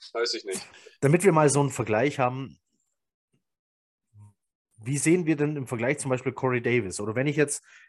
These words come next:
Speaker 2: ich hole jetzt Pierce, wem würde der denn eher Snaps klauen? Eher Elijah Moore, den wir ja auf Außen sehen, Braxton Berrios im Slot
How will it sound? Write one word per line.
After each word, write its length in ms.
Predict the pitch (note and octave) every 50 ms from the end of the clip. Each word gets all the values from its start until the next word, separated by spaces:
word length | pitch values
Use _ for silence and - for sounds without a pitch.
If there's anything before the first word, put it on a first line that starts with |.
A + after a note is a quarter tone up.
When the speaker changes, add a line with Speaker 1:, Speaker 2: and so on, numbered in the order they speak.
| _ _ _ _ _ _ _
Speaker 2:
ich 180 | - C#3 - -
hole 120 | D#3 F3+
jetzt 280 | F#3+ E3 C#3+ - - _
Pierce, 420 | - F3 F3 E3 A#2+ G#2+ - A#2
wem 180 | A#2 C#3 D#3 D3
würde 220 | C#3 D3 C#3+ C#3+
der 140 | B2 C3 B2+
denn 160 | B2 B2+ B2+
eher 260 | B2 - C#3 C#3+ C#3
Snaps 480 | B2+ - - - C3 B2 - - - -
klauen? 320 | - - G#2 F2 E2+ F2
Eher 220 | E2+ - A2+ B2+ C#3+
Elijah 500 | C#3+ C3 A#2+ A#2+ A#2 A#2+ C3 B2+ - A#2
Moore, 260 | A#2 B2 D3 F#3+ G#3+
den 200 | G#3+ E3 B2+ A#2
wir 120 | B2 A#2
ja 220 | A#2 A2+ G#2 G2+ -
auf 160 | G#2+ G#2+ -
Außen 380 | - - C3+ D#3+ D#3 - E3 D3+
sehen, 240 | D3 D3+ D#3 D#3
Braxton 340 | C3+ B2 B2 - - - A2+
Berrios 360 | - A2+ A#2 B2 B2 A2+ -
im 80 | - G#2
Slot 320 | - - B2 C3+ D3 -